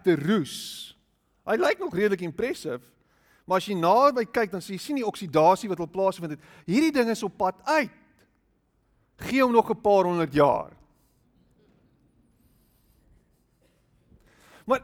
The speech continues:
jy kry die gevoel dat, "Jeg, dit, dis stadig, dis moeilik, dis, hi-, hierdie ding, hierdie ding is hier vir altyd, man.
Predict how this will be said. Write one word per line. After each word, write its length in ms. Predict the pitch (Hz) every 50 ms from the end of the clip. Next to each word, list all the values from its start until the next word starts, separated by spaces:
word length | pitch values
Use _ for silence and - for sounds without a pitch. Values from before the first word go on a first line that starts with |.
| - - -
jy 160 | 226 254 247
kry 220 | - 294 302 311
die 120 | 330 302 -
gevoel 380 | 294 - - - 320 311 294
dat, 140 | 277 247 - - - - - - - - _ _ _ _ _
"Jeg, 600 | 220 240 254 254 277 302 320 320 - - - - - - -
dit, 140 | 269 254 202 - _ _ -
dis 260 | 208 254 247 - -
stadig, 680 | - - - 311 320 320 320 302 285 247 226 - - 190
dis 220 | 247 240 - -
moeilik, 480 | 208 240 311 330 330 311 240 220 175 180
dis, 280 | 240 240 226 - - - - - - - -
hi-, 240 | - 208 240 240 208 196 202 208
hierdie 240 | 208 247 302 302
ding, 260 | 311 311 302 277 247 - - _
hierdie 220 | - 202 247 302 311
ding 120 | 339 330
is 100 | 294 185
hier 180 | 202 254 311 -
vir 140 | - 254 208
altyd, 440 | 277 320 349 269 330 285 220 -
man. 340 | 170 151 139 135 156 208 247